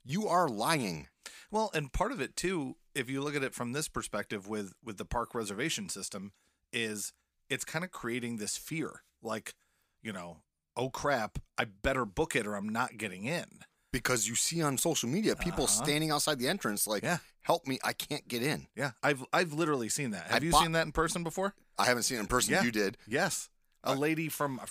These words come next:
Speaker 2: somewhere in Europe was like, "Here from Poland, I, uh," you know,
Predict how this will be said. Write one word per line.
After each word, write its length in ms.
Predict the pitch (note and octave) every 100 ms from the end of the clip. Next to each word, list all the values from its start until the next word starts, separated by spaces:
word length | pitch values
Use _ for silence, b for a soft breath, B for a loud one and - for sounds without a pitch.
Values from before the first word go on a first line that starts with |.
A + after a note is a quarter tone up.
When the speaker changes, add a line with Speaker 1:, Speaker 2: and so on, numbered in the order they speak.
| -
Speaker 2:
somewhere 340 | - D3+ D3+
in 80 | C#3
Europe 320 | A#2 C3+ A#2
was 140 | A#2 G#2+
like, 200 | A#2 - B B
"Here 260 | - C#3+ D#3
from 260 | - D3
Poland, 600 | C3 C#3+ D3+ B2+ G2+ F#2 - A2
I, 120 | A2
uh," 240 | - - -
you 140 | C#3
know, 160 | A2+